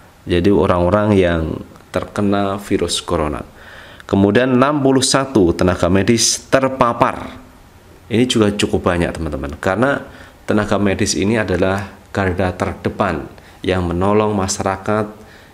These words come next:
yang, eh, berobat terkait virus corona. Mereka-mereka adalah rentan penyebaran, eh, terkena infeksi virus corona. Karena itu, eh, kemarin ada beberapa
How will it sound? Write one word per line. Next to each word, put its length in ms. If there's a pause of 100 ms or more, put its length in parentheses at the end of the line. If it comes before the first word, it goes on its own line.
yang, 560 (100)
eh, 220
berobat 720
terkait 720
virus 320
corona. 560 (320)
Mereka-mereka 720
adalah 240
rentan 560 (480)
penyebaran, 800 (460)
eh, 260
terkena 640 (520)
infeksi 960
virus 320
corona. 480 (480)
Karena 240
itu, 540 (180)
eh, 180
kemarin 840
ada 240
beberapa 960